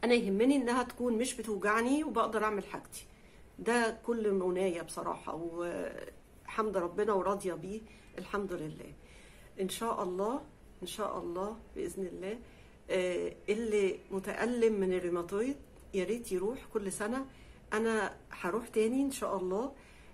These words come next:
آه، ممكن أروح بمبلغ أقل من ده، مش لازم فندق، مش لازم أكل واو، مش لازم كذا، لكن ممكن في حاجات أقل من كده ممكن أروح تاني، آه، لأن أنا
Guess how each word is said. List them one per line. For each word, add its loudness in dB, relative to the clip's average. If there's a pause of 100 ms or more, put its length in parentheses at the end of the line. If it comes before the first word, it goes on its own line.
(120)
آه، 0
ممكن 2
أروح 2
بمبلغ 2
أقل 2
من 2
ده، 2
مش -2
لازم 2
فندق، 2
مش -2
لازم 2
أكل -4
واو، 4
مش -4
لازم 2 (160)
كذا، 0 (540)
لكن 2
ممكن 2
في -4
حاجات -2
أقل 0
من 2
كده 0
ممكن 0
أروح -4
تاني، 0 (640)
آه، 0
لأن 2
أنا 4